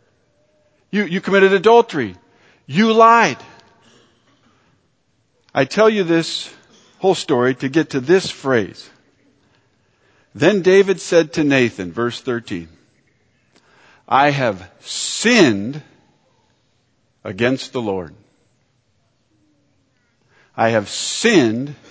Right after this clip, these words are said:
against the Lord." We're starting this series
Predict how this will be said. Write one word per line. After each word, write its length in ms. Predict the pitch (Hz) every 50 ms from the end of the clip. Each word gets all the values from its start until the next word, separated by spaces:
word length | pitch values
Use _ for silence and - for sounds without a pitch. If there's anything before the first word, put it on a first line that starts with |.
| - _ _ _ - - _ _ _ _ -
against 460 | 113 104 104 131 131 123 - - -
the 80 | 120 107
Lord." 280 | 104 101 95 85 76 - _ _ _ _ _ _ _ _ _ - - - - - _ _ - _ _ _ _ _ _ _ _ _ _ _ _ _ _ _ _ -
We're 80 | 143
starting 460 | 135 - - 214 233 226 214 190 170
this 160 | 160 165 147 -
series 800 | - - - - 202 220 190 156 135 123 127 175 185 - -